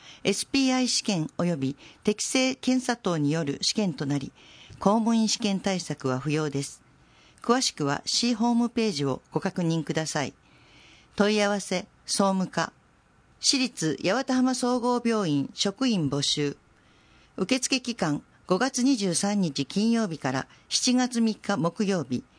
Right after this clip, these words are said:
午前八時三十分から午後五時十五分、土日除く。一次試験、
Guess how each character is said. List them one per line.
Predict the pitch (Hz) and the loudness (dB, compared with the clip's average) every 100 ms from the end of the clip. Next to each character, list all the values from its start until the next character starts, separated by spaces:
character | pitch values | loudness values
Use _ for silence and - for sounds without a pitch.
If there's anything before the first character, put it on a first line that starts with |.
| - - - - | -20 -20 -18 2
午 | 247 | 2
前 | 202 160 | 4 0
八 | 147 165 208 | 0 -2 0
時 | 233 247 | 0 2
三 | 254 254 | 4 4
十 | 254 | 2
分 | 254 180 151 | -2 -2 -2
か | 139 127 | 0 -2
ら | 127 - - - | -2 -8 -20 0
午 | 214 | 2
後 | 190 151 | 2 0
五 | 175 | 0
時 | 220 | 0
十 | 202 240 | 2 2
五 | 170 | 0
分、 | 143 139 123 - _ _ | -2 -2 -2 -6 _ _
土 | 160 | 0
日 | 175 202 185 | 2 2 2
除 | 180 165 170 | 0 0 -4
く。 | - - _ _ - - - - | -4 -6 _ _ -20 -20 -10 -4
一 | - 262 | 0 2
次 | 254 | 2
試 | - | 0
験、 | 226 175 | 0 -2